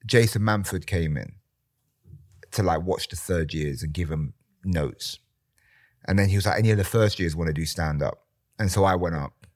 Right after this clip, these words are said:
It was just in front of the class and I did, like, two, three minutes. And then, uh, Jason Manford just looked at me. He goes, "Yeah, just quit uni."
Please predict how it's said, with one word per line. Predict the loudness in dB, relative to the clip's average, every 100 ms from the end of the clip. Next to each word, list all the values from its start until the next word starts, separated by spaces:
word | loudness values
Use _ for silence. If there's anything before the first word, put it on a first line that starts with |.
| _ _ _ _
It | 0
was | 2
just | 4
in | 4
front | 2 2
of | 0
the |
class | 0 2 2 0
and | -2
I |
did, | -2
like, | -2 -2 -4
two, | -2 -2
three | -2 -4
minutes. | -4 -6 -8 -12 -20 _ _ _ _ _ _ _ -2
And | 0 2
then, | 0 -2
uh, | -4
Jason | 0 0 0 -2
Manford | -4 -4
just | -6
looked | -6 -4
at | -4
me. | -4
He |
goes, | -2 -4 -2
"Yeah, | -4 -2 -4 -4
just | -4 -4
quit | -4 -2
uni." | -2 -4 -6